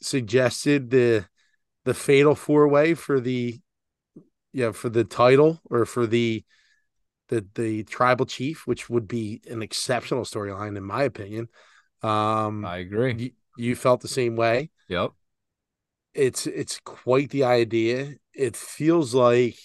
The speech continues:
Speaker 1: you could really develop that storyline. And then you could also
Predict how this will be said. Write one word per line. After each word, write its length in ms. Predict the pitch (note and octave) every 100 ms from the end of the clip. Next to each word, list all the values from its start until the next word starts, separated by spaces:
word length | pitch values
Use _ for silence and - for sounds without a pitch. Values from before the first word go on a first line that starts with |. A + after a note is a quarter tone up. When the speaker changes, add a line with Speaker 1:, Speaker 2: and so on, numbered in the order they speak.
| _ _
Speaker 1:
you 260 | - C3 C#3
could 300 | - D#3+ A2+
really 540 | A2 B2 C#3+ D3 C#3+
develop 640 | A#2 A#2 F#2 A#2 B2 C3 A#2 -
that 320 | A2+ G#2+ -
storyline. 880 | - B2+ B2 A#2+ G2+ F#2+ F#2 F2+ _ _ _ _ _ _ _ _ _ _ _ _ _ _ _ _ _ _ _ _ -
And 260 | C#3 C#3 B2
then 300 | C#3 C3+ B2+
you 100 | A2+
could 140 | B2+
also 840 | - B2+ B2 - C3 A#2+ A2+ G#2